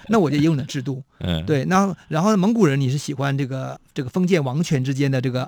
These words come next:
Speaker 1: 阿萨克，不是阿萨克，叫什么？哈-，哈扎，我忘了那个，那个，那个术语了，
Speaker 2: <laughs>
Speaker 1: 就他们的一个贵族制度。
Speaker 2: 嗯。
Speaker 1: 那新疆、西藏都是不同的哈，所以活佛转世，那我就让你这个
Speaker 2: <laughs> 继续转世，
Speaker 1: 拿来，对，继续转世。
Speaker 2: OK。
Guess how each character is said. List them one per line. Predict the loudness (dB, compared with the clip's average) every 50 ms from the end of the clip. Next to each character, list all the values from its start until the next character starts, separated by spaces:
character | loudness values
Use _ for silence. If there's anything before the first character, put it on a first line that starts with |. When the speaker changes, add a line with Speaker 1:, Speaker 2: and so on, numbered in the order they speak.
| -6 -2
Speaker 1:
阿 | 0 2 2
萨 | 2 0
克， | 0 0 0 -2 -2 -2
不 | -6 -8
是 | -6 -6
阿 |
萨 | -4 -4 -4
克， | -4 -2
叫 | -2
什 | -2 -2
么？ | -2 -4 -6 _ -16 -20 -20 _ _ _
哈-， | -6 -2 0 0 0 0 _ -12
哈 | -8 -4 -4 -2 -2
扎， | -2 -2 -4 -4 -8 -8
我 | -4 -2 0
忘 | 2 2
了 | 2 2
那 | 0
个， | -2 -4 -4
那 | -4
个， | -2 -2
那 | 0 0
个 | 0
术 | 2 2 0 0
语 | 0 -2
了， | -6 -10 -12 -14 -18
Speaker 2:
<laughs> | -16 -8
Speaker 1:
就 | -6 -2
他 | 2 2 4
们 | 4
的 | 4
一 | 2
个 | 2
贵 | 2 2
族 | 0 0 -2
制 | -8 -10 -10
度。 | -10 -10 -10 -8
Speaker 2:
嗯。 | -8 -6 -6 -6 -6 -6 -4 -4
Speaker 1:
那 |
新 | -2 0 0 0
疆、 | 2 2 2 0 0 -4 -8
西 | -12 -8 -6 -2
藏 | -2 -2 -2
都 | 0 -2 -4
是 | -4 -4
不 | -6 -8 -8
同 | -8 -8 -10 -10
的 | -14 -14
哈， | -12 -10 -10 -8
所 | -2 0 0
以 | 2
活 | 2 0 0 0 2
佛 | 2 2 0
转 | 0 -4 -6
世， | -6 -6 -6 -6 -6 -10 -20 -18 -10
那 | -6 -6
我 | -4 -4
就 | -4 -4 -4
让 | -4 -4
你 | -4 -4 -6 -8
这 | -8
个 | -8 -8 -8 -6
Speaker 2:
<laughs> | -4
继 | -2 0 2
续 | 2 2 2
转 | 2 2 0 0 0
世， | -2 -2 -2
Speaker 1:
拿 | 0
来， |
对， | 0 2
继 | 2 0
续 | 0
转 | 0 -2 -2 -2
世。 | -4 -4 -6
Speaker 2:
OK。 | -6